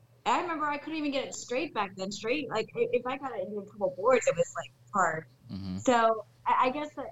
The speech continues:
Speaker 1: you know, I'm still always being hard on myself for not being where I wanna be. But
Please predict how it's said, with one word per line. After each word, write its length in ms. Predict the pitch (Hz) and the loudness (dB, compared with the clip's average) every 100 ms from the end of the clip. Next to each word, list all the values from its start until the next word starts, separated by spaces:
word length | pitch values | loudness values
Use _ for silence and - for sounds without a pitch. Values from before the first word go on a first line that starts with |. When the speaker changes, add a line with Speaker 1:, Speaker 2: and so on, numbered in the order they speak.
| 226 | -8
Speaker 1:
you 140 | 247 | -6
know, 100 | 226 | -4
I'm 240 | 202 226 | -2 -4
still 400 | 233 - 226 226 - | -8 -6 0 0 2
always 360 | 214 233 233 | 4 4 0
being 220 | - 196 185 | -6 -10 -10
hard 400 | 185 202 220 233 | -6 2 4 4
on 100 | 202 | 2
myself 360 | 180 - 208 - | -2 0 -2 0
for 200 | 190 185 | 0 4
not 220 | 196 170 | 4 4
being 200 | 196 196 190 | 0 -12 -6
where 140 | 175 | -2
I 80 | 165 | 0
wanna 320 | 175 269 262 | 2 2 2
be. 320 | 196 190 196 190 | 2 0 0 -2
But 320 | 180 185 | -4 -4